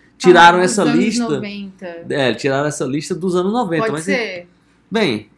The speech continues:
Speaker 1: é, eles delimitaram aqui e terminou deixando algumas bandas como essa de fora. Mas eu acho que o, o Skinny Yard tem disco já, né, ainda nos anos noventa, mas aqui não aparece, né?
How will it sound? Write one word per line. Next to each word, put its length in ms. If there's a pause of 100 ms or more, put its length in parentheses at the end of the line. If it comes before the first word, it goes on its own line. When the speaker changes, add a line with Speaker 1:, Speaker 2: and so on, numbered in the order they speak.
Speaker 1:
é, 140
eles 140
delimitaram 760
aqui 280
e 40
terminou 400
deixando 540
algumas 320
bandas 340
como 160
essa 140
de 80
fora. 180
Mas 140
eu 100
acho 200
que 60
o, 220 (320)
o 40
Skinny 340
Yard 420 (760)
tem 160
disco 680
já, 560 (540)
né, 320
ainda 460
nos 160
anos 180
noventa, 600
mas 680 (480)
aqui 280
não 100
aparece, 720
né? 280